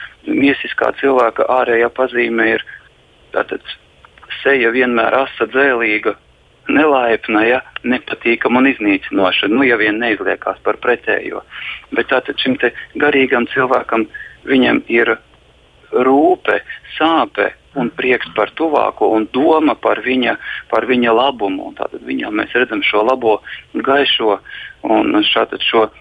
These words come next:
Dieva svētības, eh, spoguli, nu, kuram, kuram, kuram mums, eh, mums jābūt šai Dieva svētība. Mums viņa ir jāuzmeklē ar pienācīgu darbu.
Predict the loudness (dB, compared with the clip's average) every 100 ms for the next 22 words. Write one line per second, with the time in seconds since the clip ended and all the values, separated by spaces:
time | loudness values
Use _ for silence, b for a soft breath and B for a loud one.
0 | _ -6 0 2 2 -2 -2 -2 -2 -6
1 | -6 -4 0 0 -2 _ -20 -18 -14 -12
2 | -8 0 2 2 2 2 0 B B B
3 | B -12 -12 -6 -2 -2 -2 -10 -8 -2
4 | -2 -2 -2 0 2 2 0 0 0 0
5 | -2 _ _ _ -8 -4 0 0 0 -4
6 | -4 -2 0 -2 0 -2 0 -2 0 0
7 | 2 0 2 2 2 0 -4 -2 -2 0
8 | -2 -4 B B -6 0 2 2 0 -2
9 | -6 -6 -10 -6 0 2 2 0 -4